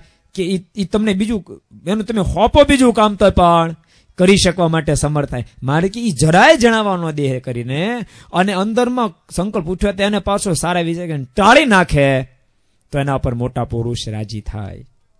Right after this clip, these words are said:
શો રાજી પણ ઉપાય બતાવ્યો, યાદ રહ્યું? એક તો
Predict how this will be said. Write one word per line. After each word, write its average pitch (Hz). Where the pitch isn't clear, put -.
શો 175
રાજી 175
પણ 160
ઉપાય 147
બતાવ્યો, 123
યાદ 123
રહ્યું? 156
એક 139
તો 156